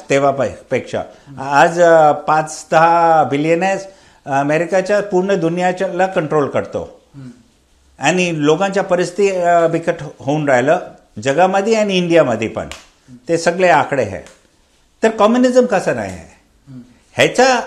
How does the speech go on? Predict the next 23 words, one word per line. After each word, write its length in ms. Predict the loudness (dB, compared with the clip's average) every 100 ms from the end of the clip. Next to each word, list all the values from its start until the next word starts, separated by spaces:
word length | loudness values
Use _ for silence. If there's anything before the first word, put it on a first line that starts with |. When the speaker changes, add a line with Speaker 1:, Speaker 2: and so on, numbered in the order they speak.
| -10 _ -16 -6
Speaker 1:
जबाब 440 | -2 2 4 4
द्यायच्यासाठी 1000 | 4 2 2 0 -2 -2 -4 -6 -6 -10 -20 _ _
मी 60 | -4
हे 220 | 0 2
सगळे, 400 | 2 0 0 0
काहीतरी 440 | -2 -2 2 2 2
चूक 300 | -2 0 0
असेल, 520 | 0 -2 -2 -6 -20 _ _ _ _ 2
त्यामुळे 440 | 4 4 2 0
हे 380 | -2 -4 -6 -14
समजा 420 | -6 -4 2 4
मी 140 | 4 0
चूक 320 | 0 0 -2
लिहिलं 500 | -4 -4 -2 0 0
आहे, 120 | 0 -4 -8
म्हणजे 240 | -4 0
हे 220 | 0 -2
कारण 360 | -2 0 2 2
नाही. 300 | 0 -2 -4 -12 _ _ _ _
तर 60 | -4
जे 300 | 2 4 6
लोक, 260 | 6 6
अ, 100 | 6